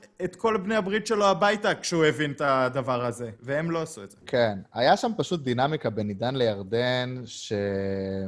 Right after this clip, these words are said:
Speaker 2: אני לא יודע, היא הייתה, היא הייתה מוזרה.
Speaker 1: אני
Speaker 2: מצד
Speaker 1: אמרתי
Speaker 2: אחד,
Speaker 1: את דעתי.
Speaker 2: מצד אחד, אה,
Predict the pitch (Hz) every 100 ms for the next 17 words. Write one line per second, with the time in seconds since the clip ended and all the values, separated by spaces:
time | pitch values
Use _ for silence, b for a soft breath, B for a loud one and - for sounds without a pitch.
0 | 95 95 113 123 170 185 135 104 110 120
1 | 117 170 180 175 165 156 147 135 - 120
2 | 120 120 175 156 135 165 - - 107 151
3 | 180 151 147 131 113 98 _ b b _
4 | 117 113 147 156 185 - 147 147 139 143
5 | 131 123 120 113 110 110